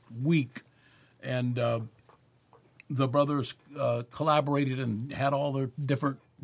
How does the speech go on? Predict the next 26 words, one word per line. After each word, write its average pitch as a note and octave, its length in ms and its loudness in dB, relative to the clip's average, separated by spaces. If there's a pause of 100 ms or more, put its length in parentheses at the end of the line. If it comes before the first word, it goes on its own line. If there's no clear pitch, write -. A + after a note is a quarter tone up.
(240)
uh, B2 200 -4 (200)
positions C3 560 -2
of G#2+ 160 -8
what C#3 140 0
they C#3+ 100 0
were B2+ 140 -2
doing D#3+ 480 2 (560)
in D#3+ 140 2
the D3+ 60 2
crusade. D#3 680 0 (760)
Mark C3 520 2
was A#2+ 200 -6
the B2 120 -2
evangelist, C3+ 680 0
the A2+ 80 -8
preacher D#3+ 380 -2
for C#3 280 2
it. C#3 120 -4 (640)
He C3+ 100 4
preached F3 460 -2
the D3+ 80 -6
crusade. C3 460 0
It A#2+ 60 -6
was - 160 -8
two G#3+ 240 0
nights, F#3 520 0